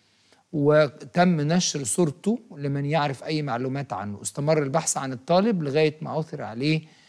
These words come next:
مساء أمس، أعتقد مقتولاً وملقى بإحدى الترع بطريق السنبلاوين بديار بنجم، وتم إبلاغ الشرطة واستدعاء الأسرة اللي تعرفت على ابنها،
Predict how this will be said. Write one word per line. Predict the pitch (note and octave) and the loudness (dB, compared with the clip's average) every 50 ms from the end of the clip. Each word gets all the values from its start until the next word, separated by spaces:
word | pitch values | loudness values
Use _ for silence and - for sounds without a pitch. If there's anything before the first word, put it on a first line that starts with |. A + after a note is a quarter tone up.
| _ _ _ _ _ | _ _ _ _ _
مساء | C#3+ C#3 C3 - F3 D#3 D3 - C3 - - D3+ | -6 -4 -2 2 2 2 2 0 -2 -4 -4 -2
أمس، | D#3+ D#3+ D3+ - - | -2 -2 -2 -4 -6
أعتقد | - - A2+ A2+ - - D#3+ D#3 - D#3 C#3+ C#3 - - - - _ _ _ _ _ _ _ - | -6 -6 -8 -6 -4 -4 -4 -4 -4 -6 -8 -8 -12 -20 -20 -20 _ _ _ _ _ _ _ -8
مقتولاً | C#3 B2 - - - - D#3+ D#3 D#3 D#3 D#3 D#3+ D#3+ D#3+ D#3+ | -8 -8 -8 -8 -4 0 2 2 4 4 2 2 0 -2 -2
وملقى | C#3+ C#3 C3+ C3 C#3 D3 D3+ D3 - - D3+ C#3 | -4 -4 -2 -2 0 -2 -2 -2 -2 -2 -2 -2
بإحدى | C3 C#3 C#3+ - C#3 C#3 | -2 -4 -6 -6 -6 -8
الترع | C3+ - - D#3 D#3 D#3 C3 | -8 -6 -4 0 0 2 2
بطريق | B2+ A#2+ B2 A#2 C#3+ C#3 C#3+ - | 0 -2 -6 -6 -4 -4 -4 -6
السنبلاوين | - - - - - C#3 B2+ C3 B2+ B2+ B2+ B2+ D3 D#3+ E3 E3 D#3+ E3 E3 D#3+ - | -6 -10 -10 -8 -6 -4 -4 -4 -4 -2 -2 0 0 0 0 0 0 -2 -4 -6 -10
بديار | C3+ B2 C3+ C3+ C#3 C#3 B2 B2 A#2+ C3+ D3 D3 C#3 | -4 -2 0 2 2 0 -2 -4 -2 0 0 0 0
بنجم، | B2+ B2+ C3 D3+ F3 D#3+ C#3+ D3+ D#3 D3 - _ _ _ _ _ _ _ _ - | -2 -2 0 0 0 0 -2 -4 -8 -8 -12 _ _ _ _ _ _ _ _ -6
وتم | D3 E3+ E3+ D#3+ D3+ | 0 2 2 2 2
إبلاغ | C3+ B2 B2 C3+ D3 C#3 B2 | 0 -4 -4 -4 -4 -4 -4
الشرطة | A#2 - - - D3 B2 - _ _ _ _ _ _ - D3+ | -6 -8 -4 -4 -4 -4 -6 _ _ _ _ _ _ -2 0
واستدعاء | D3 C#3+ D3 D3 B2+ B2 A2 - - B2+ G#2 G2 A2+ C3 C3+ - | 2 2 2 0 -2 -6 -10 -12 -12 -8 -6 -4 -4 -4 -4 -6
الأسرة | - - - D3 C3+ - - D#3+ D3 D3+ C#3+ A#2+ | -10 -8 -8 -6 -4 -4 -2 0 2 2 2 0
اللي | B2 B2+ | -2 -6
تعرفت | A#2 - A2 A#2 B2 C3 C3+ C3 - C3+ C3 - | -6 -4 -4 -4 -4 -4 -6 -6 -8 -12 -10 -8
على | A#2+ A#2+ B2+ C3 C3 B2+ A#2+ B2+ B2+ - | -4 -4 -2 -2 -2 -4 -6 -8 -10 -12
ابنها، | - C3 B2 C3 C#3+ C#3+ C3+ C#3 D3 D#3+ | -14 -12 -6 -4 -4 -2 -2 -4 -4 -6